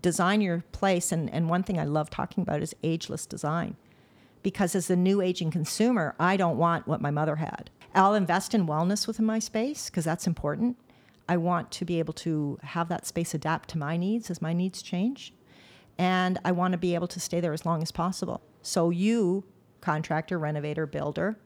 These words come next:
designer, what are you doing to make this happen?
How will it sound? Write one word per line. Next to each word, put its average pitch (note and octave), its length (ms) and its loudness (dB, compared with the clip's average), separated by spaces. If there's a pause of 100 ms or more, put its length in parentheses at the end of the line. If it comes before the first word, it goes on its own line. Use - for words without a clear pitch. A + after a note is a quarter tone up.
(120)
designer, D#3 600 0 (200)
what F#3+ 140 2
are G3+ 40 2
you G#3 200 2
doing F3+ 440 2 (280)
to G3 80 -2
make F3+ 180 0
this F3 120 -4
happen? - 420 0